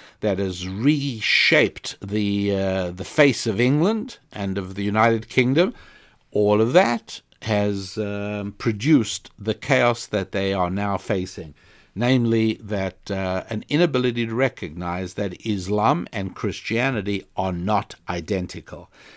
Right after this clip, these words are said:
that, uh, Islam and identity do not worship the same God,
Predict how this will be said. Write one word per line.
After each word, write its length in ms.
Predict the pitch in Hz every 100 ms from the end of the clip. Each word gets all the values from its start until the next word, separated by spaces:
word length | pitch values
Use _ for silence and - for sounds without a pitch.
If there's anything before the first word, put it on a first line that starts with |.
| - -
that, 420 | 101 107 104 -
uh, 320 | 110 104 104 -
Islam 360 | 113 101 113 120
and 80 |
identity 600 | 120 120 156 190 - 113 90
do 140 | 95
not 260 | 92 98 -
worship 320 | 107 - 101
the 60 | -
same 320 | - 123 123
God, 420 | 127 160 - -